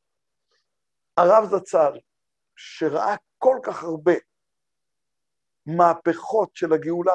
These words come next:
והסביר אותם באופן כל כך נפלא, את מהפכת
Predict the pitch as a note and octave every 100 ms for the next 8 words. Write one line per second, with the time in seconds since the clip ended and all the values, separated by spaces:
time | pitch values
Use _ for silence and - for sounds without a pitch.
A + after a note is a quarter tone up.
0 | D#3+ C#3 - - A#3 - G3 G3 F3+ _
1 | _ _ _ _ - F#3+ F#3+ G3+ - A3+
2 | G#3+ - E3+ E3 E3 - - C4 D4 -
3 | _ _ _ _ _ _ - E3 E3 -
4 | D#3 D#3 D3 D#3+ G3 G3+